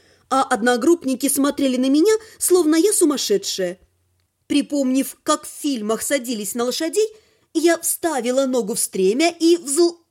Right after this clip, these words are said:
плюхнулась животом на седло, стараясь перекинуть другую ногу.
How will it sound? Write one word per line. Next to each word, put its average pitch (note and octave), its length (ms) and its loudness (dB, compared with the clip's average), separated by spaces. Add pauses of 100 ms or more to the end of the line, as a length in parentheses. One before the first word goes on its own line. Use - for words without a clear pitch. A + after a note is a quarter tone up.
(580)
плюхнулась A3 680 0
животом A3+ 580 -2
на D#4+ 100 2
седло, F#3+ 460 -4 (360)
стараясь G#3 540 0
перекинуть A3+ 540 -4
другую C4+ 380 -2
ногу. F#3 400 -2